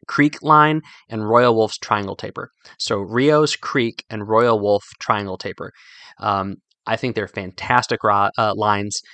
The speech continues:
Uh, they, they work on, uh, glass and bamboo and on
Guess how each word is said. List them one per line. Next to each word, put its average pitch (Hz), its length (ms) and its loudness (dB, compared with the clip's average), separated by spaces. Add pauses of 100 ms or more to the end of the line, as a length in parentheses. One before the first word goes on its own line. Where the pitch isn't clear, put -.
(180)
Uh, 98 280 -2
they, 107 180 -2 (240)
they 113 140 -2
work 104 400 0
on, 98 580 -2
uh, 95 240 -8 (140)
glass 110 480 2 (260)
and 113 420 -4
bamboo 110 500 -2 (320)
and 110 520 -2
on 101 480 0